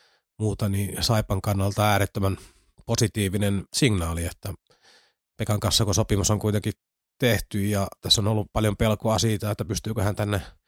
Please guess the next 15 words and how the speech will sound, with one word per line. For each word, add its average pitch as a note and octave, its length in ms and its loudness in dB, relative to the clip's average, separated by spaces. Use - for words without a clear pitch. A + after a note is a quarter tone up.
tulemaan. A2 440 4
Toki A2 220 0
sitä G#2 200 4
nyt G2 100 -2
ei A2+ 80 2
tiedetä C3+ 320 2
vieläkään, G2+ 540 -2
vieläkään, A#2+ 460 4
että A#2 120 0
missä A#2 240 6
kunnossa A2+ 440 4
on, A2+ 160 2
tauti A2+ 340 2
on G#2+ 200 2
kavala, G#2+ 420 0